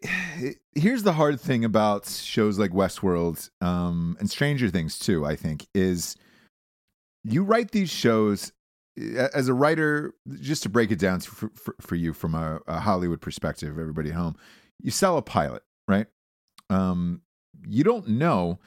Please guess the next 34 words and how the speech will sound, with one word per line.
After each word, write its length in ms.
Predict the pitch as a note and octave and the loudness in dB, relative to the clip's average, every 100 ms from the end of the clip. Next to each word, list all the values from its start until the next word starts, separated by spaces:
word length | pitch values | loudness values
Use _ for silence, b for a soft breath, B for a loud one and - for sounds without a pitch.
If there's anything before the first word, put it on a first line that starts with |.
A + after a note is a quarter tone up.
| b | b
You 60 | G#2 | -4
shoot 280 | - F#3 F#3+ | 2 4 4
it. 140 | F#3 | 2
You 80 | G3+ | -2
put 200 | - C3+ | 0 2
all 120 | B2+ | 4
your 80 | B2+ | 2
time 300 | G#2+ B2+ B2+ | 0 -2 0
and 100 | A#2 | 2
energy 360 | G#2 G#2+ F#2 G2 | 4 2 2 2
into 200 | F#2 E2 | 0 -2
writing 340 | D#2+ F2 F2 | 0 2 2
it. 140 | E2+ - | -2 -4
You 80 | |
shoot 300 | - - G#2+ F#2+ | -6 -2 0 0
it. 220 | F2+ - | -2 -8
You 480 | _ - _ _ - | _ -20 _ _ 2
try 140 | D#3+ | 2
to 80 | D#3+ | 4
make 160 | D3 C3 | 0 0
it 100 | G2 | 0
the 80 | |
best 400 | F2+ - C#3+ - | -2 -2 -4 -2
you 80 | B2 | -4
possibly 460 | G#2 A2+ A2+ F#2+ G2 | 0 0 0 -2 -2
can 280 | - F#2 F2+ | 0 -2 -2
so 140 | - | -2
that 160 | F2+ E2+ | 0 0
a, 520 | E2+ F2 F2 C#2+ C#2 | -2 -2 -4 -4 -2
a 40 | |
network 420 | F#2 A#2 B2+ G2+ | 0 0 0 -4
picks 220 | - G#2+ - | -6 -8 -4
it 80 | |
up 160 | F2 E2+ | -4 -4